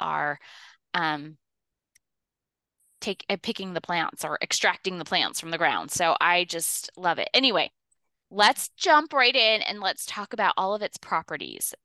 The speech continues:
Lavender has a sedative property. It has an antihistamine properties. It has a hy-, a hypotensive, uh, properties, and it's a relaxant, a calming, antibacterial,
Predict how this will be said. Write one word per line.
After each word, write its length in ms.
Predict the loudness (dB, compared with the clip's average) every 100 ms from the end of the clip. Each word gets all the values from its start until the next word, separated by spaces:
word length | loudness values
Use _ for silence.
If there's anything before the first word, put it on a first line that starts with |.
| -6
Lavender 440 | -2 0 -2 -2
has 440 | -2 0 0 0 -4
a 40 | -6
sedative 640 | -4 -4 -4 -4 -4 -6
property. 460 | -6 -6 -8 -10 -6
It 60 |
has 260 | -4 -4 -6
an 100 | -8
antihistamine 720 | -8 -8 -8 -6 -6 -6 -10 -8
properties. 640 | -8 -8 -10 -10 -10 -10 -12 -14 -10 -2
It 60 | 0
has 560 | 0 0 2 0 -2
a 60 | -8
hy-, 380 | -10 -12 -14 -14 -8
a 240 | -6 -6
hypotensive, 960 | -6 -2 0 0 -2 -2 -4 -4 -4 -6 _ _ -20 -20 _ _ _ -4
uh, 220 | 0 0 -2 -2
properties, 560 | 0 0 -2 -6 -8 -8
and 400 | -6 -6 -8 -10 -10
it's 220 | -10 -8
a 40 | -8
relaxant, 760 | -4 -2 -2 -2 -2 -2 -2
a 80 | -8
calming, 580 | -6 0 0 0 -4 -6 -12 -16 -10 0
antibacterial, 960 | 2 4 4 4 4 2 -4 -2 -2